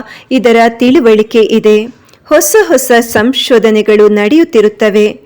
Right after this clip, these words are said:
ಶಿವ ತಂದೆ ಹೇಳುತ್ತಾರೆ, "ನನ್ನ ಆತ್ಮದಲ್ಲಿ ಎಲ್ಲವೂ ನಿಗದಿಯಾಗಿದೆ. ಯಾರು ವಿಕಾರಿ ಪತಿತರಾಗಿದ್ದಾರೆ ಅವರನ್ನ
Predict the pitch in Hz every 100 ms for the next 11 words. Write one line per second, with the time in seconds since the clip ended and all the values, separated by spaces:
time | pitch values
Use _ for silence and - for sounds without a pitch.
0 | _ - - 320 392 - 240 233 226 226
1 | 214 214 - 226 320 220 233 - _ 240
2 | 247 311 392 - 226 226 - 226 214 220
3 | 220 208 233 320 330 233 226 214 220 214
4 | 220 214 208 208 214 208 - _ - _
5 | 226 240 240 262 247 226 226 233 220 214
6 | 269 - 226 - 339 269 233 220 214 220
7 | 220 240 220 202 - 220 220 220 220